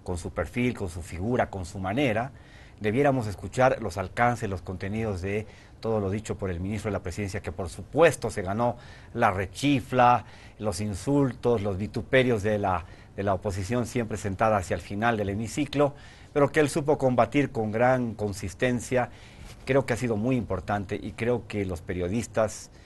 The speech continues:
de izquierdas, derechas, de todo el país debiéramos analizar este discurso porque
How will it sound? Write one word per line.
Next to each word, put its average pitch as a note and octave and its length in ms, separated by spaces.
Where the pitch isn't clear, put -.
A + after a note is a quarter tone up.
de G2+ 60
izquierdas, A#2 600
derechas, G#2 500
de F2+ 80
todo B2 220
el G#2 80
país G2+ 320
debiéramos F#2+ 480
analizar E2+ 420
este F2 220
discurso F2 600
porque E2 540